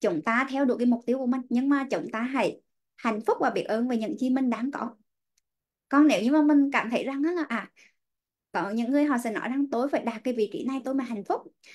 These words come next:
tôi phải có cái số tiền này tôi mới hạnh phúc, hay là tôi phải, ờ, ở cái chức vị này tôi mới hạnh phúc." Dạ, thì khi mà chúng ta có những cái vị trí đó, chúng ta ở cái chức vị đó thì sao ạ?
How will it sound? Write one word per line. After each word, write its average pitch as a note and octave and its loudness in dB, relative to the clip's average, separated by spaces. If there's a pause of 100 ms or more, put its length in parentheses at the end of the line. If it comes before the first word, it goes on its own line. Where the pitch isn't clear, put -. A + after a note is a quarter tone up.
(240)
tôi B3+ 2
phải - 0 (120)
có - -4
cái C#4 2
số - -2
tiền C#4 2
này C#4 2
tôi C4 -4
mới C#4+ 2
hạnh A3 -4
phúc, - -4 (280)
hay B3+ -2
là D4 0
tôi C4 -2
phải, C#4+ -2 (300)
ờ, A3 -6
ở A3 2
cái A#3+ 2
chức - 2
vị A3+ 6
này C4 2
tôi B3 0
mới C4 -2
hạnh A3+ -4
phúc." F#4+ -2 (1000)
Dạ, G#3+ 0 (100)
thì C#4 2
khi C#4 2
mà C#4+ 2 (100)
chúng - -6
ta A#3 -4
có - -8
những G#3+ -6
cái A#3 -2
vị G#3+ -2
trí F#3 -2
đó, - -2 (300)
chúng F#3 -2
ta A#3+ 0
ở A3 2
cái A#3+ 0
chức A#4 0
vị A3 4
đó - -2
thì C#4 4 (100)
sao A#3 -4
ạ? B3 -6